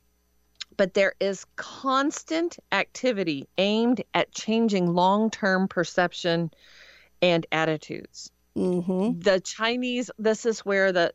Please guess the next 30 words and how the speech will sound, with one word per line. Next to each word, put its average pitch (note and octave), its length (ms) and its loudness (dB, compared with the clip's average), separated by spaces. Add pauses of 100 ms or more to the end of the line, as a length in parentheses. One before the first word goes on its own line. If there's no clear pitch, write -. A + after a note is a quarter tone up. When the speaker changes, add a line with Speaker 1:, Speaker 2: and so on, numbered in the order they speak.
Speaker 1:
again, F#3 480 2
the D3 80 -2
fifty F#3+ 320 -2
cent F#3+ 320 0
army F3+ 420 0
is. E3+ 160 0
They're G3+ 220 2
sowing B3+ 680 0 (140)
articles G3 580 -2 (120)
all G3+ 440 2
the G#3+ 160 0
time D3 760 -2 (520)
about, G3+ 340 4 (840)
about G#3+ 280 2
any B3 220 2
number A#3+ 340 0
of E3 120 -2
things. C3+ 360 -6
They're, G3 420 2 (420)
they're A3 160 2
trying G#3+ 340 -2
to F#3 140 -6
take B3 400 0
down G#3 500 2 (840)
people A#3+ 360 0
here B3 440 0
who A3 260 0
are, D#3+ 520 2 (280)
are F3 180 2
legit, E3+ 560 2